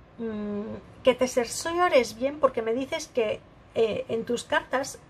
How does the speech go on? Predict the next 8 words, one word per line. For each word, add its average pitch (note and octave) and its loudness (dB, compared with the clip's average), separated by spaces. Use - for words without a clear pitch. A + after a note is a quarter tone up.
no A#3 -2
hay C4 2
literalmente B3 2
una D4+ -4
concreción A3+ -2
de B3+ 4
estos G3+ -4
hechos. F#3+ -4